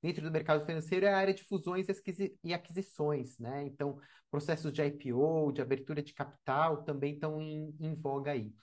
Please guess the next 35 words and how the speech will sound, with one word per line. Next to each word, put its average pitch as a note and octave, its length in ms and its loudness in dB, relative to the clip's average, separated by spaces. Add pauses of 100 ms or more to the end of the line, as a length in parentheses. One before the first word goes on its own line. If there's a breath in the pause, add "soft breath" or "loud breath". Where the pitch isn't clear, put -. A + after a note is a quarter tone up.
(220 soft breath)
Então, C#3 200 0
o D3 60 0
analista C#3 380 0
de C#3+ 80 -6
fusões C3 400 -4
e C#3 40 0
aquisições C#3 500 -4
também D#3 280 -2
é E3+ 60 -4
uma E3 160 -4
posição, C#3+ 680 0 (320 loud breath)
ah, C3+ 500 -2 (300)
em D3 120 2
expansão C#3+ 540 -2
ali B2+ 160 0
pra C3 140 -4
dois B2+ 180 0
mil B2+ 120 -4
e - 20 -4
vinte B2 160 -8
e - 100 -20
quatro, D3 360 0
em B2+ 60 -4
destaque, C3+ 640 0 (300 soft breath)
com E3 60 -2
remuneração D#3 540 0
ali C#3+ 140 -2
entre C#3+ 320 -4
quinze F3+ 500 -4 (140)
e D3+ 80 -2
vinte D3+ 280 -4
e - 40 -20
três C#3 260 2
mil C3+ 160 -2
reais. - 480 -6